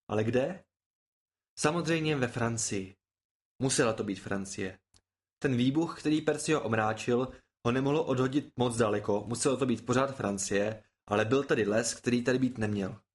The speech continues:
A taky tady nebyly ty zvuky pro Francii tak typické, jako řmění děl a výkřiky raněných. To byla záhada.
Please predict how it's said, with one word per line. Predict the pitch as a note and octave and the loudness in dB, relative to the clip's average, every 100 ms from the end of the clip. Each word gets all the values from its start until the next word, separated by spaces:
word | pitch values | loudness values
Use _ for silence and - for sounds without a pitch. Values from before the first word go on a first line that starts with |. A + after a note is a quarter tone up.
| _ _ _ _ _ _ _ _ _ _ - | _ _ _ _ _ _ _ _ _ _ -4
A | A#2+ | 0
taky | D3 F3+ | 2 2
tady | F3 E3+ | 2 2
nebyly | D#3 D3 D#3+ | 2 2 0
ty | D#3+ | 0
zvuky | C3+ B2+ D#3 | 0 0 0
pro | C#3 A#2+ | 0 0
Francii | B2+ B2 C#3 C3+ | 0 0 0 0
tak | C3 - | 0 0
typické, | B2 B2 - A2+ G2+ F#2+ - _ _ _ - | -2 0 0 0 0 -2 -10 _ _ _ -4
jako | A#2 B2+ | 0 0
řmění | A#2 B2+ C3 G#2+ | 2 0 0 0
děl | A2+ A2+ A#2 | 2 2 0
a | A2 | 0
výkřiky | A#2 A#2 B2 A#2+ | 0 0 -2 0
raněných. | G#2+ G#2 G#2 F#2+ F#2 _ _ _ _ _ _ _ _ _ _ - | 0 -2 -4 -6 -10 _ _ _ _ _ _ _ _ _ _ -4
To | A2 | 0
byla | A#2 A#2+ | 2 2
záhada. | G#2+ G#2 G#2+ F#2+ F#2+ | 0 0 -2 -4 -8